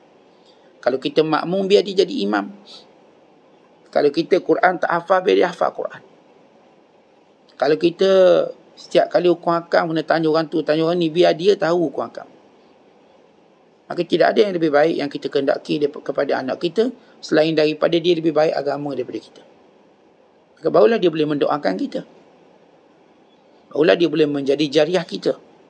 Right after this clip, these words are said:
Sebab bila kita nak tinggalkan, kita mesti tinggalkan yang lebih baik. Kita tak boleh tinggal yang lebih kurang. Sebab ini backup kita. Apa tadi backup akhirat kita.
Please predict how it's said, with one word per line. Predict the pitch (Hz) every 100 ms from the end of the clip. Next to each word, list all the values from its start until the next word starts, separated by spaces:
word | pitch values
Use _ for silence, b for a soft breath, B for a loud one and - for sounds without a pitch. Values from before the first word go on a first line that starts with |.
| _ _ b b b _
Sebab | - 135
bila | 185 247
kita | - 202
nak | 180
tinggalkan, | - 175 139 107 - - -
kita | 139 165
mesti | 151 156
tinggalkan | 139 131 127 160
yang | 165
lebih | 180 185
baik. | 208 226 - - _ _ _ _ _ _ _ 190 _ _ _ _ _ _ _ _ _ _ _ _ _
Kita | 160 165
tak | 175
boleh | 165
tinggal | 160 151 147
yang | 143
lebih | 139 147
kurang. | 202 226 165 - - - _ _ _ _ _ _ _ -
Sebab | 120
ini | 170 190
backup | 196 - 185 -
kita. | - - - _ _ _ _ _ _ _ -
Apa | 139
tadi | 147 143
backup | 135 139 135
akhirat | - 131 123 - -
kita. | -